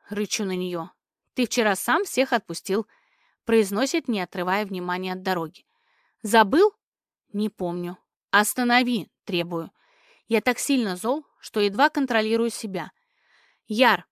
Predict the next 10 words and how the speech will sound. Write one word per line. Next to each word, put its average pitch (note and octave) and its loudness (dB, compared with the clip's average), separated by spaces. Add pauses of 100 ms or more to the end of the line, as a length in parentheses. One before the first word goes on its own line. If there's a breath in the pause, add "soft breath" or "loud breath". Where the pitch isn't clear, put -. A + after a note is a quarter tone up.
времени A3 0
нет», — G3+ -6 (140)
продолжает G3 -2
стоять F#3 -4
на F#3+ -6
своём. F3+ -8 (760)
Вот G3+ 2
же C4 0
упрямая A#3+ 2
женщина! A3 -4